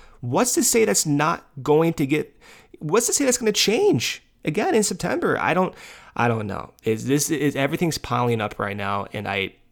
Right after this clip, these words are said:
you know, the trade deadline is one discussion, but even if they get beyond this tough stretch, which again, I think at this point, unfortunately, is unlikely,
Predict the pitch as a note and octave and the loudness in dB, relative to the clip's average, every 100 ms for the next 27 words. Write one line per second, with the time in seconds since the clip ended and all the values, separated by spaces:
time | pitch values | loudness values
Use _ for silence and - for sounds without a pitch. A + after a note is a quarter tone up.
0 | _ A2+ F#2+ G2 - C3+ C3 B2+ B2 A2 | _ -6 -6 -6 -6 -2 0 0 0 -4
1 | G#2+ A2 A2 G#2+ A2+ A2 A#2+ G#2 - A#2 | -4 -6 -4 -6 -4 -4 -6 -8 -6 -4
2 | C#3 C3+ A#2 A#2 A2+ - G#2+ F#2 F#2 G#2 | -2 -2 -2 -2 -2 -4 -8 -4 -2 -2
3 | B2+ D3 - - - _ C3 B2+ - C#3 | -2 -4 -8 -20 -20 _ -2 -2 0 -2
4 | C3 - C#3+ D#3 - A2 G#2+ A2 G#2+ G#2 | -2 -2 -2 -2 -4 -4 -4 -4 -4 -6
5 | G#2+ G2+ G2 - G#2+ - B2+ A2 - G#2+ | -8 -6 -6 -6 -6 -2 -2 -4 -6 -6
6 | G#2 - A2+ G#2 F#2+ F#2+ F#2 F#2+ - C2+ | -4 -4 -4 -4 -6 -6 -6 -8 -6 -6
7 | - | -6